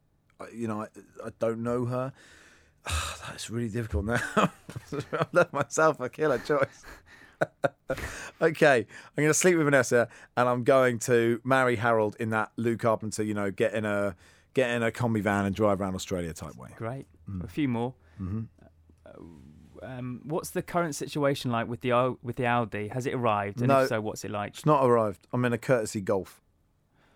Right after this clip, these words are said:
Speaker 2: Oh, another one about twelve duck-sized horses.
Speaker 1: We don't need that.
Speaker 2: No. Um, if you'd be,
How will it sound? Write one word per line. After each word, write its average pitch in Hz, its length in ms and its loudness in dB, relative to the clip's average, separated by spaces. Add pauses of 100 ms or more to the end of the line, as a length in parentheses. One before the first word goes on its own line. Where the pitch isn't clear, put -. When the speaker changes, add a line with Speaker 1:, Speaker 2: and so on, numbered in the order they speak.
(720)
Speaker 2:
Oh, 117 240 -2
another 123 320 0
one 113 160 -2
about 104 280 -6
twelve 107 320 -8
duck-sized 104 460 -8
horses. 101 520 -12 (460)
Speaker 1:
We 107 140 -6
don't 104 140 -6
need 98 120 -6
that. 90 140 -12 (100)
Speaker 2:
No. 104 240 -12 (380)
Um, 107 460 -8 (100)
if 131 120 -8
you'd 151 140 -2
be, 147 340 -2